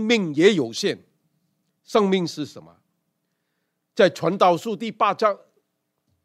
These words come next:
第八节说，无人有权利管理、掌管我们的生命，将生命留住，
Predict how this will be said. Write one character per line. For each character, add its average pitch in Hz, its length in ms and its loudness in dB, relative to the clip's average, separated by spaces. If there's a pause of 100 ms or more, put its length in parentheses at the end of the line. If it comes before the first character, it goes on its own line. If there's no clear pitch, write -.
(720)
第 214 80 -10
八 214 280 -2
节 151 180 -2
说， 151 360 -4 (420)
无 226 240 6
人 214 200 8
有 147 200 2
权 143 500 -8 (120)
利 175 340 -10 (720)
管 170 420 4
理、 135 280 -6
掌 170 280 -2
管 123 240 -6 (140)
我 117 100 -10
们 113 140 -14
的 120 80 -18
生 139 240 -16
命， 123 260 -16 (880)
将 208 220 2
生 220 300 0
命 170 280 -2
留 127 240 -4
住， 147 320 -10